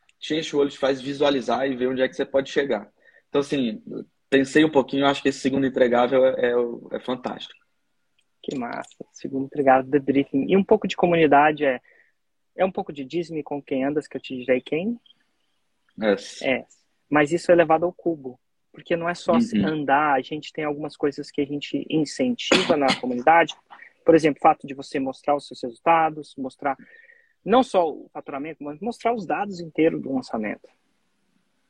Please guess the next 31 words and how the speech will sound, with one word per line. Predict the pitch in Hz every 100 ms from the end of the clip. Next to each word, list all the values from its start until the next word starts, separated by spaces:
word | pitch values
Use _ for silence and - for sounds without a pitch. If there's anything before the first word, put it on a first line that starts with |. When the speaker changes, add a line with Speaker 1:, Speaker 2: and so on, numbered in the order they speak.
| _
Speaker 2:
Né? | - 156
Speaker 1:
Uhum. |
Speaker 2:
Porque | 202 185
as | 170
pessoas | 175 - 190
devem | 170 175 175
olhar | 165
pra | 160 160
você | 156 -
hoje | 160 170
e |
falar, | - 151 151
"Ah, | 135
o | _
Flávio, | 139 151 156 139
isso, | 156 156 127
aquilo." | - - 160 160
<coughs> | - - - - - -
Deve, | 160 196 175 - - _ - - - -
dependendo | - 151 180 202 185 202 196
de | 175
como | - 190
você | 185 - 170
olha | 165 180
as | 165
análises, | 151 139 147 208 165 147
você | 151 -
pode | 160 165 156
ver | 147 175
o |
cara | 170 170 190